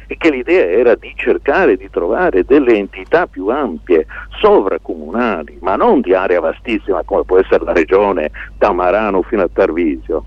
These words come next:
no? Perché quello non ha senso, ma delle cose sovrannaturali, cioè, si poteva correggere. E invece, diciamo, è stato distrutto tutto. Ma proprio, <laughs> diciamo, con lanciafiamme. Ecco, questo, diciamo, è, ci ha portati indietro di, di, di, di al, al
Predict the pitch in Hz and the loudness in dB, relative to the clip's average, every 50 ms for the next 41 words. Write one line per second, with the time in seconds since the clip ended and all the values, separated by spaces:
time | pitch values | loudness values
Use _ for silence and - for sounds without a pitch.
0 | - - 123 - 160 - - - - - - - - - - 190 175 185 165 110 | -6 0 0 0 0 0 -4 -12 -18 -18 -8 -6 -6 -2 -2 2 4 4 4 4
1 | 87 90 - 104 - - - 104 90 80 71 - - - 87 - - - - - | 0 -2 -4 -4 -6 -6 -8 -8 -8 -8 -12 -18 -18 -20 -20 -20 -20 -20 -20 -20
2 | - - 113 - - 143 151 147 - 214 190 123 104 - - 214 202 151 135 123 | -6 -4 -4 -4 -2 -2 -4 2 4 4 4 4 0 0 2 2 2 2 0 -2
3 | 117 - 175 180 165 - - - 214 196 - - - - - 254 - 208 254 262 | -4 0 0 0 0 0 -4 -8 -10 -10 -10 -12 -8 -4 -4 -4 -2 2 2 2
4 | 247 - 226 226 240 269 269 254 - - - - - - - - - - - - | 2 4 2 0 0 0 -2 -4 -2 -4 -6 -6 -6 -8 -18 -18 -20 -20 -16 -2
5 | - 254 254 254 269 269 208 - - - 135 127 135 - 214 220 180 117 127 135 | 2 2 4 4 4 2 2 0 -2 -4 -6 -6 -6 -6 -6 -4 -4 -2 -4 -4
6 | - - 214 - - - - 349 - - - - 269 240 - - 180 - - 233 | -2 -4 -4 -2 -4 -6 -6 -12 -16 -8 -2 -2 -2 -2 0 -2 -4 0 2 4
7 | 269 254 - - - - - - - - - - - - - - - - - 165 | 4 2 2 -4 -18 -16 -16 -16 -18 -20 -20 -20 -20 -20 -20 -20 -20 -8 -2 0
8 | 175 175 - 262 269 - - 123 107 - - - - - - - - - - 185 | 0 2 4 4 2 4 4 0 -2 -2 -6 -12 -18 -20 -20 -18 -14 -4 -2 -2
9 | - 143 120 - - 180 175 156 147 165 160 139 - 139 117 - 190 226 190 151 | 0 0 -4 -2 2 2 4 4 4 0 -2 -2 -4 -6 -2 0 0 0 0 0
10 | 113 87 87 85 - - - - - - - 160 - - - - - - - - | -4 -6 -8 -10 -12 -12 -16 -20 -18 -4 -2 -2 -2 -2 -4 -8 -8 -12 -6 2
11 | - 240 240 - - - 113 104 110 - 185 180 - - 214 - - - - 160 | 4 4 4 4 0 -2 -8 -8 -4 -2 -2 0 0 0 0 -2 -2 -2 -4 -4
12 | - - - 170 165 - - - 226 214 - - 175 202 196 180 175 139 160 185 | -4 0 0 2 2 2 0 0 0 0 0 -2 -4 -4 -4 -2 0 2 4 4
13 | 208 214 - 233 226 202 143 101 - 104 131 175 170 135 117 120 294 139 135 110 | 4 4 4 2 2 4 4 2 -2 -6 -16 -16 -12 -8 -6 -6 -6 -4 -4 -4
14 | 117 117 - 87 87 117 151 175 160 127 104 101 101 98 107 107 98 | -4 -4 -6 -4 0 4 4 4 4 4 2 0 0 0 0 0 0